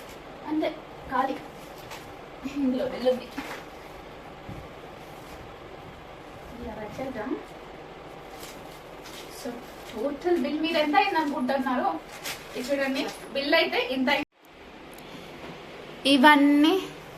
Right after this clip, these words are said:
గ్రాసరీస్, పూజ సామాన్లు దేవుడి దగ్గర పెట్టేశారు, అవి కూడా తీసుకొచ్చాము దేవుడికి. ఆ, నువ్వుల నూనె,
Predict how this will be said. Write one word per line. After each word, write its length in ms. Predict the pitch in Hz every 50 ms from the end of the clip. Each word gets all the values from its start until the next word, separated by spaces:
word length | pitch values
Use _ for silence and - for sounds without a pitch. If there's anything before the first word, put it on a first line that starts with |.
| - - - - - - 220 214
గ్రాసరీస్, 840 | - 240 240 233 240 247 - - 262 233 240 233 240 - - 311 403 440 - - - - - - - - - - - - - - - - - - -
పూజ 180 | 320 311 254 285
సామాన్లు 680 | 339 330 359 302 285 285 285 269 262 269 269 285 330 311
దేవుడి 320 | 240 247 240 254 254 262
దగ్గర 260 | 262 247 208 240 226
పెట్టేశారు, 580 | 233 269 220 196 - 226 233 233 247 226 202 220
అవి 300 | 285 381 349 269 220 233
కూడా 360 | 233 - 240 233 233 233 226
తీసుకొచ్చాము 920 | 214 214 208 220 226 - - 214 208 202 - - 196 190 196 220 285 392 466 - - - -
దేవుడికి. 760 | 202 220 220 220 220 220 208 214 - - 202 202 208 220 226 - - - - - - - - - - - - - - - - -
ఆ, 160 | 233 226 208 202 208
నువ్వుల 260 | 220 233 214 214 240
నూనె, 580 | 233 240 233 220 214 208 208 220 262 320 381 -